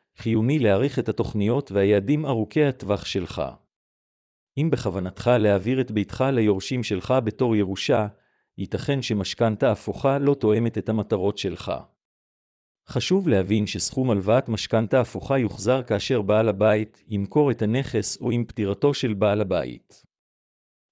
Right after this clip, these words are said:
דיון בתוכניות ארוכות הטווח שלך עם יועץ משכנתאות יכול לספק תובנות חשובות לגבי האם משכנתה הפוכה מתאימה למצב הספציפי שלך. הערכה וייעוץ פיננסיים.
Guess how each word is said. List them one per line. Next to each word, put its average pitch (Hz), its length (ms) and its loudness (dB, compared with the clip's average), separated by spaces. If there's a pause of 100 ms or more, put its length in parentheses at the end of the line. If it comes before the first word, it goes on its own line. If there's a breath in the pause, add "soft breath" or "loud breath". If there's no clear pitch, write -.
(100)
דיון 135 360 2
בתוכניות 110 640 0
ארוכות 101 420 0
הטווח 110 360 -2
שלך 95 320 -4
עם 127 240 0
יועץ 107 320 0
משכנתאות 110 720 -2
יכול 139 320 2
לספק - 500 -2
תובנות 104 440 -2
חשובות 123 760 -2
לגבי 107 380 0
האם 113 260 0
משכנתה 113 520 0
הפוכה 127 420 -2
מתאימה 120 440 -2
למצב 120 460 0
הספציפי - 580 -6
שלך. - 360 -8 (1160)
הערכה 101 580 2 (120)
וייעוץ 113 460 -2
פיננסיים. 95 800 -2